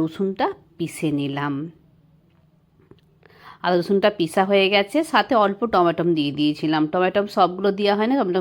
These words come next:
কিছু রাখা হয়ে গেল কাটা, আর কিছু টমেটো আদা রসুন পেঁয়াজের সাথে বাট-, মানে পিষতে দিয়ে দিয়েছিলাম। পেঁয়াজ একটু হালকা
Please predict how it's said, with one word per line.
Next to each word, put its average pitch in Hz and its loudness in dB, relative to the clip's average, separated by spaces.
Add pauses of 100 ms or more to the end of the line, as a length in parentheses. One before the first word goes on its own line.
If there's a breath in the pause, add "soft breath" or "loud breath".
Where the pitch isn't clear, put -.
(140)
কিছু 208 -6 (560 loud breath)
রাখা 160 0
হয়ে 202 4
গেল 214 2 (120)
কাটা, 214 4
আর 294 2 (100)
কিছু 175 -4
টমেটো 165 0 (120)
আদা 165 -2
রসুন 170 -2
পেঁয়াজের 165 -4
সাথে 214 -2 (120)
বাট-, 175 0 (160)
মানে 175 -2
পিষতে 180 -4
দিয়ে 143 -4
দিয়েছিলাম। 151 -2 (540 loud breath)
পেঁয়াজ 202 4
একটু 214 -6 (100)
হালকা 175 -2